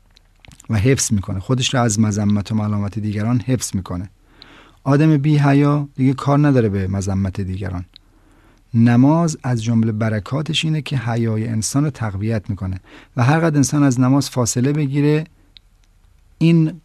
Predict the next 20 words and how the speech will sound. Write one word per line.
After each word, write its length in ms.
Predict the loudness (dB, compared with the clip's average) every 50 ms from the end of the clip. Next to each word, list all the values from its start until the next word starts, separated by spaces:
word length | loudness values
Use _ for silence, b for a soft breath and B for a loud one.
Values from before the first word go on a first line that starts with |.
| _ _ 0
قدرت 460 | 2 2 2 4 2 2 2 0 -2
در 100 | -2 0
او 320 | 2 2 2 2 0 -2 -6 -14 -20 _ _ _ _
کاهش 340 | -6 -2 0 2 2 0 0
پیدا 260 | -2 -2 -2 -2 -4
خواهد 280 | -4 -4 -6 -6 -6 -6
کرد. 160 | -6 -4 -2
ولذا 280 | 0 0 2 2 2
ما 100 | 2 2
در 120 | 2 0 -2
روایت 340 | -2 -2 -2 -2 -2 -2 -2
داریم 220 | -2 -2 -2 -4
که 140 | -4 -4 -4
امام 200 | -4 -2 -2 -2
علی 100 | -2 -4
علیه 140 | -4 -4 -4
السلام 480 | -6 -6 -4 -2 0 2 2 2 0 -2 B B B B B B B
یکی 320 | 0 0 2 2 2 2
از 220 | 2 2 0 -2 -4
برکات 840 | -2 -2 -2 -2 -2 -2 0 0 0 0 0 0 0 0 -2 -4